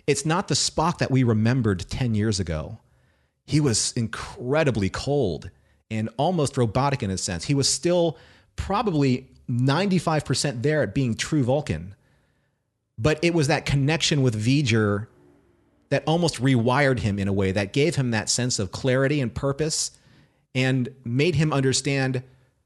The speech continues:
you're right, and I'm not gonna requote what you said because you did it so brilliantly, but he just made him understand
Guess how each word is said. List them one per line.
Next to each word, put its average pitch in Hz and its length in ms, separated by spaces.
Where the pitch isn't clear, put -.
you're 127 140
right, 165 180
and 127 200
I'm 123 80
not 131 120
gonna 123 120
requote 127 300
what 120 80
you 107 80
said 151 220
because 117 180
you 110 80
did 110 100
it 98 60
so 110 160
brilliantly, 113 500
but 101 180
he 139 100
just 127 180
made 143 160
him 151 80
understand 123 580